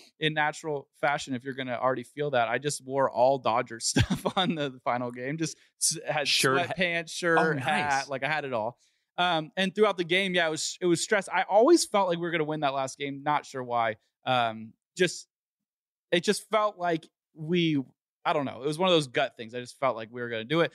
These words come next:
Speaker 1: but it was, uh, obviously a, a lot going on. We, we were losing for a minute, but yeah, Cody Bellinger hits, like, the f-, furthest home run ever after Kike Hernandez hits the furthest home run ever. And then Cody,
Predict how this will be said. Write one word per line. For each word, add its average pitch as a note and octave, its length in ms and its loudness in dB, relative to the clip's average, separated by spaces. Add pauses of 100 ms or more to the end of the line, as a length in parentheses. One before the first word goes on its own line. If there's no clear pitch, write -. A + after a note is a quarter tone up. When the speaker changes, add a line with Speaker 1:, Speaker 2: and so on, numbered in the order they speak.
(120)
Speaker 1:
but A#3+ 80 4
it A#3+ 40 6
was, G3 180 6
uh, E3+ 120 -2
obviously C#3 440 0
a, G#2 120 -2 (100)
a B2 60 -6
lot B2 320 2
going A#2+ 180 -6
on. A#2 160 -4
We, A2+ 200 -6
we A#2+ 100 -10
were A2+ 80 -4
losing A#2+ 320 2
for B2+ 140 -10
a - 20 -4
minute, A#2 220 -6
but A2+ 200 2 (280)
yeah, D3 180 0 (160)
Cody A3 220 0
Bellinger G3 320 0
hits, F3 120 -4
like, E3 160 -4
the D3+ 60 -14
f-, - 100 -20 (220)
furthest E3+ 320 -2
home D#3+ 180 -6
run D#3 140 -4
ever D#3 180 -2
after C#3 220 0
Kike D3 580 -2 (220)
Hernandez D#3+ 340 0
hits C3 160 -10
the B2+ 60 -18
furthest D3 320 -4
home C#3 160 -4
run C3+ 120 -4
ever. C#3 320 -2
And C3+ 340 -8 (280)
then E3+ 380 -2 (120)
Cody, D#3+ 520 -2